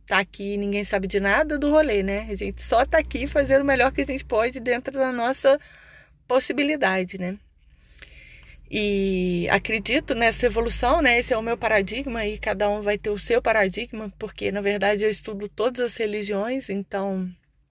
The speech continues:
cada religião traz um, um paradigma diferente ou um olhar diferente pra mesma coisa, né? Porque, por exemplo, a reencarnação, ela tem várias religiões, então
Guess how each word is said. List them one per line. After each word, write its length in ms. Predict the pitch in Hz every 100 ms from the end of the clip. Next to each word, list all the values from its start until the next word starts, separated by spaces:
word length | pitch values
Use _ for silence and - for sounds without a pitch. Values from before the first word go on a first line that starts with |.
| _ _ _ _ _ - - -
cada 200 | 208 202
religião 520 | 226 208 190 196 208
traz 360 | - 208 220 208
um, 200 | 202 208
um 80 |
paradigma 640 | 196 202 202 196 196 202 185
diferente 560 | - 196 220 269 -
ou 100 | 240
um 120 | 240 247
olhar 300 | 233 226 214
diferente 480 | - 226 214 220
pra 160 | - 220
mesma 360 | 214 208 226 214
coisa, 360 | - 196 185
né? 140 | 185 196 _ - - - - - -
Porque, 280 | - -
por 160 | 185 190
exemplo, 480 | 214 190 185 196 190
a 60 |
reencarnação, 880 | 190 196 196 202 208 240 - 233 262
ela 300 | 294 294 294
tem 340 | - 262 294 277
várias 400 | 233 254 233 -
religiões, 580 | 202 190 190 190 190 -
então 560 | 190 - 190 208 214